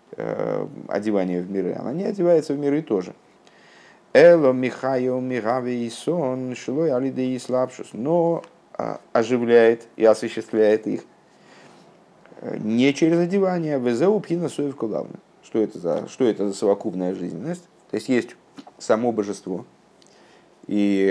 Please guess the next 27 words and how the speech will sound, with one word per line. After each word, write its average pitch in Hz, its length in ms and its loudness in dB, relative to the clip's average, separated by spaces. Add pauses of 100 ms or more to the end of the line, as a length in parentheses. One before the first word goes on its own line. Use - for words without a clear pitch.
оно 92 300 0
вообще 95 300 -4
никак 107 340 -6
не, 104 640 -8
с - 140 -18
мирами, 101 420 0 (640)
э, 60 600 -8 (560)
ми-, 113 240 -4
мирами 110 360 4
не 107 120 -2
затрагивается. 101 840 -2 (120)
И 92 300 -4
кодыш, 104 440 0
кодыш, 95 340 -4
кодыш. 82 400 -6 (140)
Дальше - 340 -10
будет - 200 -12
обсуждение 90 440 -8
того, 90 200 -4
что - 100 -16
такое 76 240 -8
кодыш, 123 380 -6
кодыш, 87 260 -8
кодыш, 98 260 -6
кодыш, 82 240 -10
кодыш, 87 240 -6
кодыш. 82 300 -8